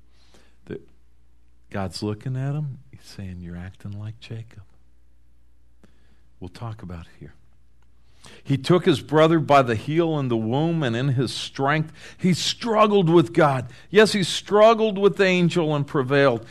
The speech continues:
He wept and sought favor from him. He found him in Bethel, and there he spoke to us.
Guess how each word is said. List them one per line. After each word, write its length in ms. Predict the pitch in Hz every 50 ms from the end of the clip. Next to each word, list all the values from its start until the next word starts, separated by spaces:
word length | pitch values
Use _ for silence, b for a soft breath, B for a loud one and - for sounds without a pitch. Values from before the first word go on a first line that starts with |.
| B B B
He 160 | - 190 180
wept 560 | 160 156 147 156 190 196 214 220 220 - -
and 140 | 185 170 151
sought 400 | - - 185 170 147 - - -
favor 460 | - 185 185 190 190 175 156 151 135
from 320 | - - - 131 127 123 123
him. 160 | 127 117 117
He 120 | 135 156
found 420 | 156 156 - 185 180 185 196 196 180
him 180 | 196 180 180
in 160 | 175 170 165
Bethel, 580 | 156 156 156 151 160 156 - 170 160 151 151 147
and 100 | 143 139
there 200 | 151 180 185 170
he 160 | 156 180 165
spoke 560 | - - - - - - 175 180 175 165 -
to 180 | - 175 143 120
us. 180 | 107 104 -